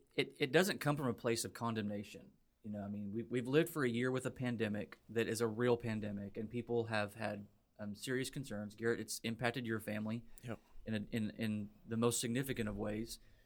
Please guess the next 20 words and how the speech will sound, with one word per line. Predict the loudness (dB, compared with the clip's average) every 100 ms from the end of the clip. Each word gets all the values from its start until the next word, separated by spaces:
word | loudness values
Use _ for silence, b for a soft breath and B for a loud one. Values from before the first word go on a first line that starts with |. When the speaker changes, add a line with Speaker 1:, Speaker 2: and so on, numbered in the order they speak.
| b _ _ -2
Speaker 1:
And | 4
so | 8 8
it's, | 8 2
it's, | 0 -2 -6 -8
there's | -4 6
no | 8
deniers | 8 6 6 6 6 2
at | -2
the |
table. | 0 2 4 4 2
There's | 2 0
no, | 0 0 -2
you | -4
know, | -2 -2 -4 -10 -16 -10
uh, | -6 -6 -8 -14 -20 _ _ -20 2
but | 4
at | 4
the |
same | 0 -8 -8
time, | -6 -6 -4 -2